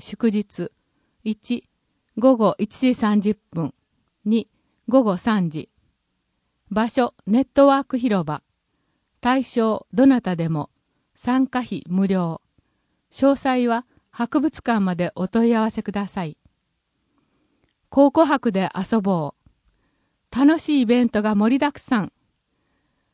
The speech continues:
ご家族でお楽しみください。日時、十二月二十一日土曜日から二十二日日曜日、午後零時三十分から三時三十分。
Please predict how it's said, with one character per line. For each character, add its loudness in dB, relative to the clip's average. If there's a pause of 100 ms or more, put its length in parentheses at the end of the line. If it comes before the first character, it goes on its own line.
(280)
ご 2
家 4
族 2
で 0
お -4
楽 4
し -4
み 4
く -4
だ 0
さ -2
い。 -10 (760)
日 0
時、 -4 (420)
十 4
二 6
月 -2
二 6
十 2
一 0
日 0
土 4
曜 6
日 -2
か -4
ら -4
二 4
十 4
二 4
日 0
日 0
曜 4
日、 -6 (540)
午 8
後 2
零 4
時 0
三 0
十 -2
分 -4
か -6
ら -6 (200)
三 2
時 -2
三 0
十 0
分。 -8